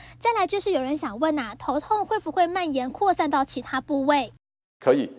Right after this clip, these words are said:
Speaker 2: 偏头痛发作的时候就可以延伸到肩颈部，那其他的头痛比较局限一点，但是，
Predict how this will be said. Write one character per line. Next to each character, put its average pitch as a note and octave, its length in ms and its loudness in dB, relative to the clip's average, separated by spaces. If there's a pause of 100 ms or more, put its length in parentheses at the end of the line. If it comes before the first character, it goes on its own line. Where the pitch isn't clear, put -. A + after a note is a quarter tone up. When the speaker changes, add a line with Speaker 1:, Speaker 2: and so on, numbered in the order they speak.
(100)
Speaker 2:
偏 G3 120 2
头 F3+ 80 4
痛 E3 240 2
发 D3+ 160 0
作 D3+ 160 -4
的 G#2+ 100 -2
时 - 140 -10
候 G2+ 140 0
就 G#2 160 -2
可 G#2+ 100 -4
以 F2+ 240 -4
延 F2 160 -10
伸 G2+ 240 -6
到 G2+ 160 0
肩 G#2 300 -4
颈 - 180 -12 (140)
部， F2+ 240 -10 (300)
那 A2+ 200 0
其 - 180 -10
他 A2 140 -4
的 B2+ 100 2
头 F#2+ 200 -4
痛 G#2 280 -2 (220)
比 - 80 -14
较 A#2+ 160 2
局 F#2+ 220 -12
限 A2 200 -2
一 G#2 120 -4
点， F#2+ 280 -4
但 A#2 140 0
是， A2+ 300 -6